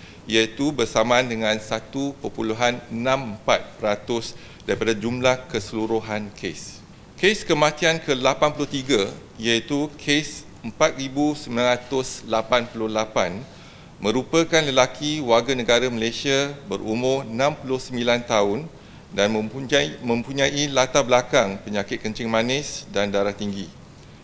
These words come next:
Beliau telah dirawat di Pusat Perubatan Universiti Malaya pada dua puluh satu Mac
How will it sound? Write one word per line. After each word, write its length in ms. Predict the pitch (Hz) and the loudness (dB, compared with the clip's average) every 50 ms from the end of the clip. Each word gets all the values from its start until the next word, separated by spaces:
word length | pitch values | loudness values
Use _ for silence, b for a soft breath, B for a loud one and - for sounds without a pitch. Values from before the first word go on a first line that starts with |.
| B - | B -8
Beliau 240 | 95 95 113 127 147 | 0 4 4 4 4
telah 240 | 143 139 131 127 131 | 2 2 2 4 4
dirawat 640 | 123 123 120 113 117 120 123 135 135 123 113 - - | 4 2 4 4 6 6 6 6 4 4 2 -2 -8
di 80 | 101 | -10
Pusat 560 | 98 - 135 127 - - 151 143 - - - - | -8 -8 -8 -10 0 2 2 2 2 -2 -8 -8
Perubatan 640 | 117 117 113 107 117 113 113 - 143 131 113 101 | -6 -4 0 2 2 2 2 2 2 2 2 0
Universiti 400 | 95 98 107 113 117 - - 135 | -2 -2 -2 -2 -4 -4 -6 -6
Malaya 480 | 123 107 104 107 107 110 113 117 120 127 135 - - | -4 -2 0 0 2 2 2 2 2 -2 -6 -10 -10
pada 160 | 101 101 95 | -8 -6 -6
dua 240 | 92 92 101 107 113 | -6 -2 0 0 0
puluh 160 | 113 123 120 | 0 -2 -6
satu 320 | 113 - 113 107 - 123 117 | -4 -4 -4 -4 -2 -4 -4
Mac 480 | 110 110 120 120 127 123 - - - | 0 2 2 2 2 2 -2 -8 -10